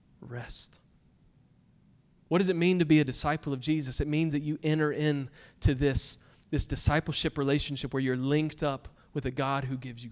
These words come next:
rest and mercy. He says, "Come to me. My yoke is easy and it's light." It's not burdensome like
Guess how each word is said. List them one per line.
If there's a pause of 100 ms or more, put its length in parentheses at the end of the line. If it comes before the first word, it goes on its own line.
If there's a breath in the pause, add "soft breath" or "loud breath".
(120)
rest (720)
and
mercy.
He
says,
"Come
to
me.
My
yoke
is (100)
easy (300 soft breath)
and
it's
light."
It's
not
burdensome
like